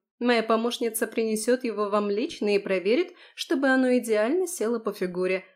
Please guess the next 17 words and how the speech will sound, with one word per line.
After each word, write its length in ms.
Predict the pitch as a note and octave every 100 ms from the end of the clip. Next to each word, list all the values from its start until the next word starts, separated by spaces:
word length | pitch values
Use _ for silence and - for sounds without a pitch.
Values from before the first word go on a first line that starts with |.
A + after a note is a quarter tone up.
| _
а 160 | - G#3+
остальной 500 | G3+ - A3 A3 G#3+
заказ 420 | G#3+ G#3+ F4+ -
я 80 | B3
могу 260 | A#3+ A3+ A#3
положить 460 | A3 A3 B3 G4+
уже 220 | A3 G#3 A3+
сейчас". 600 | F3+ - E3+ E3 - _ _ _ _ _ _
Даксет 580 | F#3+ F#3+ F3+ - F#3+ F3
достала 540 | F3+ F3+ - F3+ F3+
из 80 | F3+
шкафа 400 | - - D#3 -
нижний 420 | G3 G3 F#3 F#3+
корсет 520 | F3 F3+ F3 - B3+ C4+ _
и 80 | G#3+
кружевное 560 | A3 A3 A#3 A#3+ B3+ B3+
белье, 560 | A3+ G#3+ E3 E3 F#3